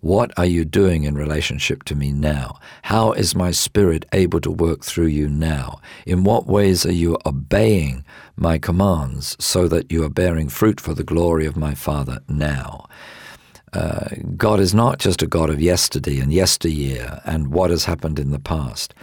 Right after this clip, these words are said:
He is concerned about what we are allowing him to do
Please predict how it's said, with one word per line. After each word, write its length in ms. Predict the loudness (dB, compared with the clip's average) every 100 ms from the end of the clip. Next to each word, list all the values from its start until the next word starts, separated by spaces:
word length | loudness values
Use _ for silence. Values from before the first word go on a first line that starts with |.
| -20 -14
He 160 | 0 2
is 120 | 2
concerned 440 | 2 -2 0 -2 -2
about 320 | -4 -4 0
what 260 | 0 0
we 140 | -2 -2
are 140 | -2
allowing 560 | -2 -2 -2 0 -2 -2
him 200 | -4 -4
to 100 | -6
do 360 | -4 -2 -2